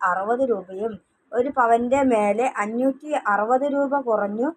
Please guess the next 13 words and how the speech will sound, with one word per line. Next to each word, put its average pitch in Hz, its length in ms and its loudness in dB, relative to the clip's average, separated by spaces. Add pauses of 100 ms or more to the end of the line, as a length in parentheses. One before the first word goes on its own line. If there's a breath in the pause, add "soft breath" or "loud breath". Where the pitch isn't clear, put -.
(320)
ഒരു - 160 0
പവന് 226 460 0 (100)
എഴുപത്തിമൂന്ന് 262 840 2 (120)
ഇരുന്നൂറ്റി 233 540 -4 (100)
എൺപത് 226 440 -2
രൂപയുമാകുന്നു 214 1000 0
കെ 226 240 -4
ജി 269 260 -8
എസ് 240 220 -2
എം 226 120 -8
എ 226 120 -2
എന്ന 208 220 -2
അസോസിയേഷൻ്റെ 202 800 -4